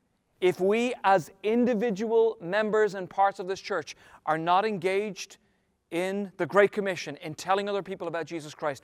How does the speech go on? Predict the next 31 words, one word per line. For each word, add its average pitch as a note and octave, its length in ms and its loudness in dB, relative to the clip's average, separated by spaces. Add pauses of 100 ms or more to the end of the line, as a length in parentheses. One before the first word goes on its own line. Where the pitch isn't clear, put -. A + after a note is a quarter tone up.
(140)
shut - 280 -4
the D#3 100 -4
doors. A#2+ 420 -8 (580)
Just - 280 -2
close G#3 420 4
the A#3+ 80 0
whole A3 320 2
thing G3+ 240 -4
down F3+ 260 -2
if E3+ 160 -6
we're F3+ 120 0
not G3 280 -2
doing G3 300 -4
that. D#3 380 -4 (1400)
We G#3 260 2
cannot, G3 840 0 (340)
we F3 180 -2
will G3+ 400 4
not F3 320 0
lose G3+ 400 0
sight F#3 640 -8 (480)
of C#3+ 220 -8
those G3 340 2
who F#3 160 -6
are D#3+ 160 -2
without C#3+ 320 -8
Christ. - 540 -14 (1120)
The F3 80 -2
day G3+ 320 6
this B3 240 0
church - 560 -4